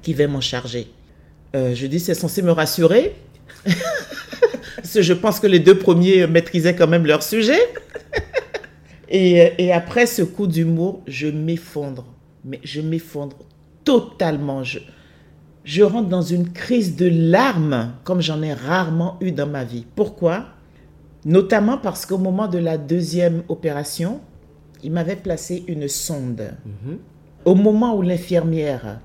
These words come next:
Speaker 1: a arraché, parce que c'est le terme que j'utilise, euh, sciemment, a arraché cette sonde, il me semble que j'ai plus souffert qu'au moment de mes accouchements.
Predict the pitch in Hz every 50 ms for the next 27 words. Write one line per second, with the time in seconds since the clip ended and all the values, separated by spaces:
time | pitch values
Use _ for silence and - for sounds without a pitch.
0 | - - - 139 - - - - - 196 202 180 175 185 175 - - - 196 180
1 | 147 - - 127 - - 151 - - 139 127 127 127 - - - 190 175 156 139
2 | 120 120 113 107 104 107 - - - - - 143 127 127 120 120 - - 117 113
3 | 110 110 101 - 69 60 - - - - - - - - - - - - - -
4 | - 143 123 120 127 127 135 165 - _ _ - - - - - - - - -
5 | - 196 208 202 175 180 180 170 - - - - 180 156 139 - - - - -
6 | - - _ _ _ - - - - 143 - - - - - - - 208 196 180
7 | 156 123 113 110 92 95 - - - - 196 202 220 208 208 208 - - 226 233
8 | 233 233 214 - - 214 180 175 175 170 - - 214 - - - 196 170 - -
9 | 190 185 185 - 185 160 160 160 160 170 165 151 143 147 147 123 139 127 131 -
10 | 123 - - - 101 98